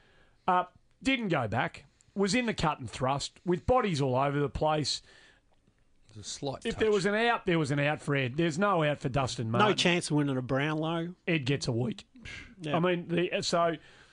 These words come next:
Speaker 1: uh, <clears throat> you know, if you don't laugh, you cry, Baz. That's my point. That's my point. And at
Speaker 2: Is it?
Speaker 1: halftime, I reckon there are a lot of Carlton supporters on Saturday who were feeling like they're pretty close to tears.
Speaker 3: Do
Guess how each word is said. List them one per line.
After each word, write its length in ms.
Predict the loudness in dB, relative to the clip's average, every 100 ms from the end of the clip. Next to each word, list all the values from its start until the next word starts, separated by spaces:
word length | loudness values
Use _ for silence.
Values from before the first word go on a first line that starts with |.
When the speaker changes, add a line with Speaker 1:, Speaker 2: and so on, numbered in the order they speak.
| _ -2
Speaker 1:
uh, 380 | 0 2 0 -4 _ -12
<clears throat> 280 | -10 -8 -2
you 160 | 0
know, 220 | 0 -2 -2
if 140 | -4 0
you 60 | 0
don't 180 | 2 0
laugh, 260 | 0 -2
you 60 | -6
cry, 240 | -2 0 0
Baz. 220 | 0 -2
That's 220 | -4 -4
my 80 | -6
point. 320 | -2 -4 -4 -10 _ _ _ _ _ _ _ _ _
That's 200 | -2 0
my 100 | -2 -2
point. 300 | -2 -4 -2
And 140 | 2
at 60 | 4
Speaker 2:
Is 60 |
it? 20 | 4
Speaker 1:
halftime, 440 | 4 2 0 2
I 40 | 0
reckon 260 | 0 0
there 100 | 0
are 40 | 0
a 40 |
lot 120 | 0 -2
of 60 |
Carlton 320 | 0 0 0 -4
supporters 460 | -8 -4 -2 0
on 160 | -2 -2
Saturday 580 | -2 -2 -2 -6 -10 -16 -20 -20 -20 -20 -14
who 180 | -2 0
were 140 | 2 0
feeling 380 | -2 0 0
like 140 | 0 0
they're 100 | -2
pretty 200 | -2 -2
close 260 | -2 -2 -4
to 80 |
tears. 280 | -6 -4
Speaker 3:
Do 60 | -4